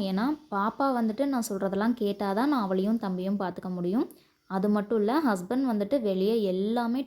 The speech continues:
டோட்டலா A to Z அவர் பார்த்துக்குவாரு. வீட்டுக்குள்ள இருக்கிற வேலை மட்டும் நான் பார்த்தா போதும். அதனால மட்டும்தான் என்னால, அ, சமாளிக்க முடியுதுன்னு நினைக்கிறேன். சஷ்வியும் வந்துட்டு என் கூட சேர்ந்து தம்பியை ரொம்ப நல்லா பார்த்துக்கிறான். அதனால எனக்கு வந்துட்டு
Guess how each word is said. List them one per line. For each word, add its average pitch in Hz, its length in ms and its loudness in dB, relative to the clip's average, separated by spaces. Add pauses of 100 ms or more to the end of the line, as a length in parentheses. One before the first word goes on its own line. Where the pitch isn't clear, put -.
டோட்டலா 208 540 -4
A 220 140 0
to 202 120 -4
Z 208 220 -4
அவர் 190 220 -4
பார்த்துக்குவாரு. 185 500 -2 (160)
வீட்டுக்குள்ள 285 580 0
இருக்கிற 196 280 -2
வேலை 185 260 0
மட்டும் 180 300 -4
நான் 269 140 -2
பார்த்தா 196 240 -2
போதும். 185 340 -4 (240)
அதனால 190 480 2
மட்டும்தான் 202 640 -2
என்னால, 185 240 0 (360)
அ, 196 60 -4 (160)
சமாளிக்க 202 480 0
முடியுதுன்னு 196 480 2
நினைக்கிறேன். 185 400 -4 (280)
சஷ்வியும் 285 560 0
வந்துட்டு 269 300 4
என் 254 220 2
கூட 220 120 2
சேர்ந்து 226 300 0
தம்பியை 220 320 0
ரொம்ப 196 220 2
நல்லா 202 320 2
பார்த்துக்கிறான். 190 560 -2
அதனால 185 560 0
எனக்கு 220 300 0
வந்துட்டு 214 200 0